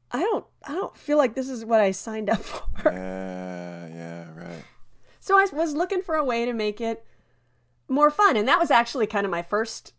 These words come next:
Speaker 1: book. And I, you know, I'm, I'm writing for the Times, so I have this,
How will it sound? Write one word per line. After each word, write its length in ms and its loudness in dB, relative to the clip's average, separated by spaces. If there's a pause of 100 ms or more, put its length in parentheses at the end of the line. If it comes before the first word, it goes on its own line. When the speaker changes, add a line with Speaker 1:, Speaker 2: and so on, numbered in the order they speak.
(120)
Speaker 1:
book. 260 -6
And 140 0
I, 80 4
you 100 0
know, 80 2
I'm, 180 -2
I'm 180 -2
writing 240 0
for 100 -10
the 80 -10
Times, 380 0
so 140 0
I 60 0
have 180 0
this, 200 -6